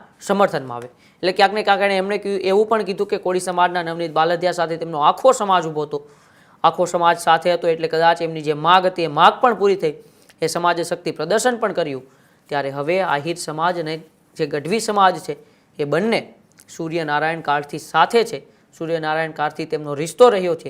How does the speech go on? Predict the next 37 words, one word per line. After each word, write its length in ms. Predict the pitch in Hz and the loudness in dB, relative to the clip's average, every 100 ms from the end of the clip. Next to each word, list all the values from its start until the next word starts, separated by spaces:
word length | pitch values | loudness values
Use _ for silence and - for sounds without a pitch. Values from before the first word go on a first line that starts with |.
| - | -18
અને 440 | _ _ - 139 | _ _ -14 -8
એ 180 | 147 190 | -4 -4
જ 180 | 185 214 214 - _ _ - | 0 -2 -2 -20 _ _ -12
સંબંધને 600 | - 160 180 185 185 175 | -4 0 2 0 0 0
લઈને 320 | 165 165 160 | 0 0 -2
હવે 260 | 156 170 180 | -2 0 2
કાચ-, 380 | 156 151 - - | 2 0 -2 -2
કદાચ 360 | 165 175 143 - _ _ - | 4 4 4 -4 _ _ -8
બંને 280 | 147 160 170 | -4 -2 -4
સમાજને 520 | 170 151 151 143 143 | -4 -4 -4 -4 -2
એક 220 | 156 185 | 0 -2
થઈને 320 | - 156 160 160 | -4 -6 -4 -4
જયરાજ 380 | 147 147 143 | -2 -2 -2
આહિર 320 | 135 147 190 214 - _ _ | -4 -2 -4 -6 -20 _ _
એટલે 140 | 147 165 | -8 -6
કે 100 | 202 | 0
માયાભાઈ 420 | 160 165 160 165 | 2 2 2 2
આહિરના 300 | 147 160 190 | 0 0 -4
પરિવાર 340 | 156 156 156 | -2 -2 -4
સાથે 300 | 156 - 208 | -2 -2 0
ઊભું 260 | 196 143 143 | 0 0 -4
રહેવું 200 | 127 117 | -6 -8
પડશે. 260 | 120 - - _ _ _ _ _ _ _ | -14 -16 -20 _ _ _ _ _ _ _
કુલદીપ 280 | 202 240 302 | 2 4 8
ગઢવીએ 320 | 254 233 254 | 8 10 8
તો 120 | 247 | 10
આ 460 | 247 226 233 226 - 170 | 10 12 10 4 -6 6
વાત 280 | 190 196 | 6 6
પોતાના 300 | 202 196 190 | 2 2 2
સોશિયલ 340 | 190 185 202 185 | 0 -4 -4 -4
મીડિયાથી 320 | 180 180 175 | 0 0 0
શેર 280 | - 180 185 | -2 -2 0
કરી 200 | 165 156 | -2 -2
છે, 100 | 175 | -4
પરંતુ 280 | 175 180 165 | -4 2 4
આહિર 300 | 139 175 190 | 4 2 0
સમાજના 640 | 170 165 165 165 180 | 0 0 0 0 0